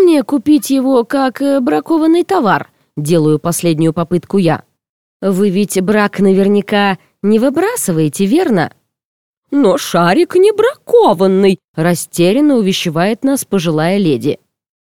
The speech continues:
«Распродажа бракованных товаров будет в июне», заканчивает нашу беседу Ивон. «Подробности смотрите на моем сайте». Она кладет шар в коробочку и для верности обматывает ее скотчем,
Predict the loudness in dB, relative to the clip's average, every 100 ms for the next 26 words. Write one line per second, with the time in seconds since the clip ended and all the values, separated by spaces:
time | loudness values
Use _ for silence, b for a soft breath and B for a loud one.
0 | _ _ -2 -2 -2 -2 0 0 0 -2
1 | -2 0 0 0 -2 -2 -2 -2 -2 -2
2 | -2 0 2 0 0 0 2 0 0 -2
3 | -4 b -6 -2 -2 -2 -2 -2 -4 -4
4 | -4 -4 -4 -2 -2 -2 -2 -2 -2 -4
5 | -4 -16 _ _ _ -2 0 0 2 0
6 | 0 -2 0 -2 -2 -2 0 2 2 0
7 | 0 -4 -6 -6 -6 -8 _ _ _ _
8 | _ _ _ _ _ -2 0 -2 -2 -2
9 | 0 -2 -2 -4 -4 -6 -4 -2 -4 -6
10 | -2 -2 -4 _ -2 0 2 2 2 0
11 | 2 -2 -2 0 0 0 0 0 -2 0
12 | -2 -2 -4 -2 -6 -4 -2 -2 0 -2